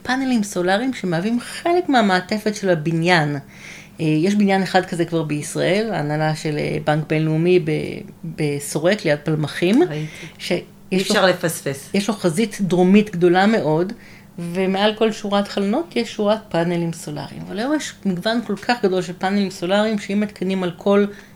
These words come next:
Speaker 1: חזית דרומית של מבנה משרדים, מבנה מסחר, כל מבנה ציבור, לא, לא בתים פרטיים, אבל במקום להת-, להתקין סתם זכוכית או אלומיניום, מתקינים את הפאנלים האלה, ואפשר, ב-,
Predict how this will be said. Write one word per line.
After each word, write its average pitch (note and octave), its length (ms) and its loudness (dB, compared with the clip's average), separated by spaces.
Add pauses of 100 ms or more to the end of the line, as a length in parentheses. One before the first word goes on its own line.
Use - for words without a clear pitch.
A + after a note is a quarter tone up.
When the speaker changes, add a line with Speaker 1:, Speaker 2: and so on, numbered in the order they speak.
(220)
Speaker 1:
חזית F#3 340 2
דרומית F#3+ 340 4
של F3 160 2
מבנה E3+ 400 0
משרדים, E3+ 800 2 (320)
מבנה E3+ 280 2
מסחר, E3+ 640 0
כל - 240 -6
מבנה C#4 200 2
ציבור, F3 580 6
לא, G#3 240 4
לא G#3 120 4
בתים G#3 280 2
פרטיים, E3+ 560 2 (640)
אבל E3+ 120 2
במקום F3+ 280 -2
להת-, G#3 300 -2
להתקין F#3+ 440 0
סתם F3 320 -2
זכוכית F3 500 -4
או E3 60 2
אלומיניום, B3 580 0 (440)
מתקינים F#3 340 0
את G3+ 60 -4
הפאנלים G#3 580 0
האלה, A#3 280 4 (120)
ואפשר, G#3+ 580 0 (460)
ב-, - 60 -10